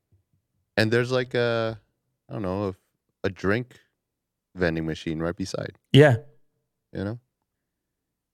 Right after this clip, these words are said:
Speaker 2: Well, it's like we can bring Japan, man.
Speaker 1: There you go.
Speaker 2: How much do you think they want for one of those?
Speaker 1: Ten grand.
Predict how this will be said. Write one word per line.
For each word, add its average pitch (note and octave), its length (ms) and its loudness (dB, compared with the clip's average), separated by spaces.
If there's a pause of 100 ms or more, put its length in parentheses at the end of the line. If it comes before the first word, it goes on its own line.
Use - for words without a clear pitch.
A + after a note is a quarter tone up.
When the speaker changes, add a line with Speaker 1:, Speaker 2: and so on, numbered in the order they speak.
Speaker 2:
Well, C3 80 8
it's B2 100 4
like D3+ 100 6
we C#3+ 80 6
can C#3+ 100 4
bring D#3 180 6
Japan, C#3+ 420 4
man. A2 220 2 (800)
Speaker 1:
There F#2+ 140 -2
you A2 120 -2
go. C#2 220 -8 (600)
Speaker 2:
How C#3+ 80 6
much D3+ 140 4
do D#3 60 4
you D3+ 40 6
think C#3+ 80 2
they C#3+ 80 4
want B2+ 200 4
for C3 140 0
one A2 100 2
of G2+ 60 2
those? G2 260 0 (1040)
Speaker 1:
Ten F2+ 180 -4
grand. F#2 340 -2